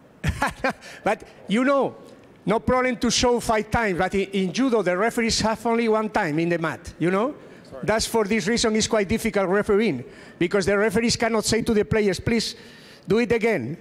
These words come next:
Speaker 1: eh? And this is, this is quite, quite complicated. No, no, of course we are going to show you ten or four, but this is interesting, the action. We are going to, to, to receive your answers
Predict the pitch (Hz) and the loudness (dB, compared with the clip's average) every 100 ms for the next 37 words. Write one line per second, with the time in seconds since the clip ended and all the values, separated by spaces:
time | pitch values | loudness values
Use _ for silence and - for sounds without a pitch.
0 | - 165 190 240 254 - - - - - | -6 -2 0 0 -4 -10 -20 -20 -20 -20
1 | - - - - - - - - 180 185 | -20 -20 -20 -20 -20 -20 -16 -6 -4 0
2 | 226 240 208 - 190 220 226 - - - | 0 2 0 0 0 0 0 -2 -6 -2
3 | 214 233 196 - 202 226 226 - 247 233 | 0 2 -2 -4 -4 0 0 2 0 2
4 | 202 160 143 127 175 196 170 147 151 - | 0 0 -2 -4 -2 0 0 -2 -4 -2
5 | 226 220 208 208 190 202 185 170 175 180 | 0 2 2 2 2 0 2 0 2 2
6 | 180 165 - - - - - - 185 185 | 4 2 -2 -18 -20 -20 -14 -4 -2 0
7 | 190 160 - - - 165 262 - - - | -2 -4 -8 -20 -6 -2 -2 -2 -4 -2
8 | 214 - 254 233 240 254 - 190 170 156 | -2 0 0 0 2 0 0 0 0 0
9 | - 139 - - - - - - - - | -2 -6 -8 -20 -20 -20 -20 -20 -20 -20
10 | - - 214 262 269 247 269 247 269 240 | -20 -8 0 2 2 2 2 2 0 0
11 | - - 226 - - - - - - - | -4 -6 -4 -4 -8 -20 -20 -20 -20 -20
12 | - - - - 202 196 - 269 214 247 | -20 -20 -14 -2 0 2 2 0 2 2
13 | 226 269 254 285 | 2 2 0 -2